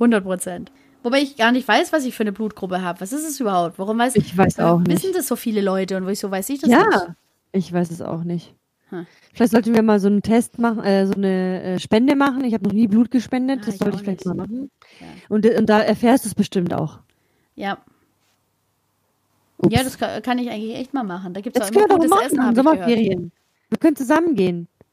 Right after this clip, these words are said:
Speaker 1: Ja, äh, äh, wenn, wenn die das grad anbieten durch Corona und so, ich denke, oder?
Speaker 2: Ach so, stimmt. Ja, da war ja was.
Speaker 1: Aber man braucht ja,
Speaker 2: <laughs>
Speaker 1: <laughs> man braucht ja trotzdem, äh, Blut.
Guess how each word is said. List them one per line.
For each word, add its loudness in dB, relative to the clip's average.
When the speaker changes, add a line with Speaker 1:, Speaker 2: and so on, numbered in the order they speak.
Speaker 1:
Ja, 0
äh, 0
äh, -4
wenn, 2
wenn 0
die -6
das -6
grad -2
anbieten 0
durch -2
Corona 0
und -2
so, 0
ich -2
denke, -6
oder? -6
Speaker 2:
Ach -2
so, 0
stimmt. 0
Ja, -2
da 4
war 2
ja 2
was. 4
Speaker 1:
Aber 6
man 4
braucht 6
ja, 6
Speaker 2:
<laughs> 2
Speaker 1:
<laughs> 2
man 0
braucht -2
ja -4
trotzdem, -6
äh, -8
Blut. -12